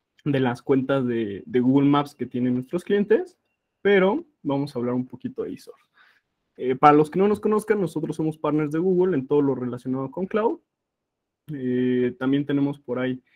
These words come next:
de Microsoft y de Amazon Web Services.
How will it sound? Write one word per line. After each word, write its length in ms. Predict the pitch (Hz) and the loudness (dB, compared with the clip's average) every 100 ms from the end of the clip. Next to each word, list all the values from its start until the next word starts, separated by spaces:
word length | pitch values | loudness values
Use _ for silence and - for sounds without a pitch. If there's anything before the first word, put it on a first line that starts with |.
| _ _ _ | _ _ _
de 160 | 127 139 | -6 -2
Microsoft 640 | 175 185 185 190 214 220 - | 0 0 -2 -2 -4 -4 -4
y 100 | 127 | -4
de 140 | 127 | -2
Amazon 420 | 131 135 156 151 | -2 -4 -6 -6
Web 180 | 139 131 | -4 -6
Services. 640 | - 104 95 - - - | -8 -10 -12 -18 -20 -20